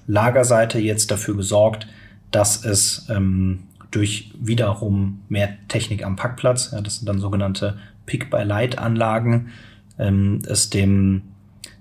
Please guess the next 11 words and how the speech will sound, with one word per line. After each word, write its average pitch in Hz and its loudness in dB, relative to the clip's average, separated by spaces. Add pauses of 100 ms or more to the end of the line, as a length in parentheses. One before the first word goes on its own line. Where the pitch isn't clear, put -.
(140)
dem, 98 2
ähm, 95 -4 (380)
dem 98 0
Packer, 135 2
der 107 0
am 104 -2
Ende 107 -2
halt 98 -2
das - -6
Paket - -6
packt, - -2